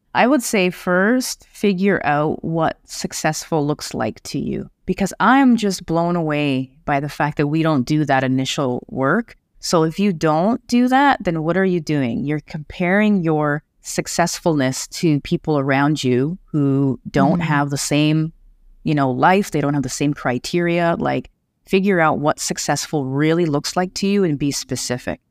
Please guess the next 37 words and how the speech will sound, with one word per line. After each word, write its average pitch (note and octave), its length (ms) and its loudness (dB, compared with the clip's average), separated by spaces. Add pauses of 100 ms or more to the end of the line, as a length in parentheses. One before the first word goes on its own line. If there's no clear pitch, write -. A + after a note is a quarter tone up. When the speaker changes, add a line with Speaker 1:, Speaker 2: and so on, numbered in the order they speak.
(220)
Speaker 1:
And D3 180 0
then G#3+ 220 4
you A3+ 100 4
have F3 160 -2
something D#3+ 400 -2
to D3 580 0
measure D3+ 480 2
yourself C3 540 0
against. - 480 -4
You C#3+ 80 0
have D3 200 -2
a D#3+ 60 2
way D3 220 2
to C#3 100 0
self-evaluate, C#3+ 1200 0 (380)
because D3+ 540 0
somebody G3 420 2
is F3 160 0
not D#3+ 160 0
gonna C#3 220 0 (260)
randomly D#3 480 2
phone E3 420 -2
you C3 220 0
and A#2+ 140 -6
say, C3 300 0
"Okay, F#3 540 0
the C#3 80 -4
time G3 260 2
has A3 120 2
come. C#3+ 420 2 (100)
You C#3 140 -2
are E3+ 120 0
successful." - 720 -4
Like, - 300 -10
"Oh, F#4+ 260 2
okay, F#4 220 0
great." F4+ 300 0